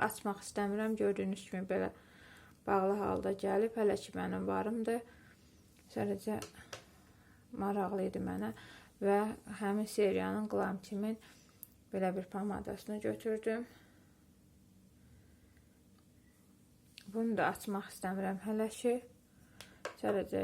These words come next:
e, qiymətlər pis deyildi deyə götürmüşəm. Sonra,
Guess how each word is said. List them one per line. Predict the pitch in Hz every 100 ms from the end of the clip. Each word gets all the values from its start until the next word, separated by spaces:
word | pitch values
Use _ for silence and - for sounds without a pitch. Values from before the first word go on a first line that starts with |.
| -
e, | - 190 185 196 202 196 -
qiymətlər | - 202 202 - 208 208
pis | - -
deyildi | 202 190 202
deyə | - 214 214
götürmüşəm. | 190 - 208 202 - 233 269 - - - - - - -
Sonra, | - 233 220 226